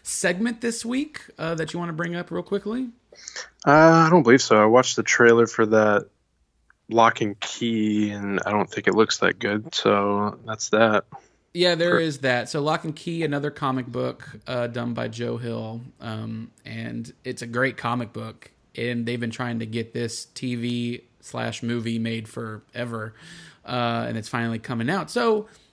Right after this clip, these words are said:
Speaker 1: we'll see. Preston says, "Trailer not so good," but, uh, we'll keep you posted on that. Um, and usually at this time we would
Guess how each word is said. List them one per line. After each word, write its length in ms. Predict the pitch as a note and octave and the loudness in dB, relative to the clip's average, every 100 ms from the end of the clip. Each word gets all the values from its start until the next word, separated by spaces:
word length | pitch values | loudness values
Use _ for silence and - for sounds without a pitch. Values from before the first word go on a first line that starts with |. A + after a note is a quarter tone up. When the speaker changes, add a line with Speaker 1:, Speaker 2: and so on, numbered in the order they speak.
| _ - | _ -14
Speaker 1:
we'll 140 | A#2+ | -12
see. 480 | A2+ - F3 F3 F3 _ _ _ _ _ _ _ _ | -8 -2 -2 -2 -6 _ _ _ _ _ _ _ _
Preston 480 | - B2 A#2+ B2 B2 | -4 -4 -4 -6 -6
says, 540 | - B2+ B2+ B2+ - - _ _ _ _ _ _ _ _ - | -2 -2 -2 -4 -12 -18 _ _ _ _ _ _ _ _ -2
"Trailer 320 | C#3 C3+ C3+ | 0 2 2
not 240 | C#3+ D3 | 2 0
so 160 | - F3 | 0 0
good," 440 | D#3 G#3+ G3+ D3+ | 2 4 2 0
but, 520 | A3 A3+ A3 - - - | 4 4 2 -6 -12 -8
uh, 340 | D#3+ E3 D#3+ D#3+ | -4 -2 -2 -4
we'll 120 | D3 | -6
keep 280 | D3+ E3 D3+ | -8 -10 -10
you 60 | - | -12
posted 440 | - B2 - A#2+ | -8 -8 -8 -14
on 280 | - A#2+ A#2 | -10 -6 -4
that. 360 | B2 B2 B2 - | -2 -4 -6 -12
Um, 320 | C3+ C3 C3 C#3+ | -6 -4 -4 -4
and 140 | D#3 | -4
usually 440 | A3 G#3 F#3+ F3 | -2 -2 -4 -2
at 120 | D3+ D3+ | -4 -6
this 160 | B2+ | -10
time 360 | - - C3 B2 | -12 -12 -10 -6
we 100 | B2 | -6
would 220 | B2 | -8